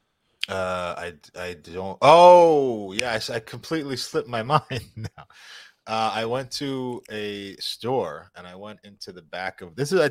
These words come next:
very brief. I hope I'm not overselling this story, but I went to a store 'cause it was an emergency. I went to, like, a bodega and I went towards the back of the bodega and they, it's like, it wasn't for public consumption. Like, the guy did me a favor, you know, I go in the back where they shit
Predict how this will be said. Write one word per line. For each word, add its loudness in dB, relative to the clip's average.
very 6
brief. -6
I -14
hope -8
I'm -10
not -8
overselling -14
this -18
story, -16
but -14
I -10
went -8
to -14
a -10
store -8
'cause -20
it -20
was -20
an -20
emergency. -18
I -20
went -20
to, -20
like, -14
a -20
bodega -14
and -20
I -18
went -16
towards -6
the -14
back -6
of -16
the -16
bodega -6
and -14
they, -12
it's -18
like, -6
it -10
wasn't -2
for -12
public -6
consumption. -14
Like, -18
the -12
guy -4
did -12
me -16
a -16
favor, -16
you -20
know, -20
I -20
go -10
in -14
the -12
back -8
where -16
they -10
shit -12